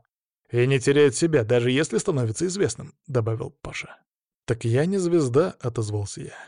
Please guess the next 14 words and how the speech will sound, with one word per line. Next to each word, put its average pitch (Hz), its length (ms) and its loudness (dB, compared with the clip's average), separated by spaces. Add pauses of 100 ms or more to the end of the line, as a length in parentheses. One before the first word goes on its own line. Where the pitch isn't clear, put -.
(240)
«и 117 100 0
пока 131 260 -2
честно 139 340 2
не 131 100 2
горю 123 280 4
желанием 147 420 2
ею 107 260 -2
становиться. - 580 -12 (380)
Вряд 120 480 -4
ли 185 80 0
вы 170 160 -4
по 190 180 -6
адресу, 156 560 -8
мужики». 107 560 -8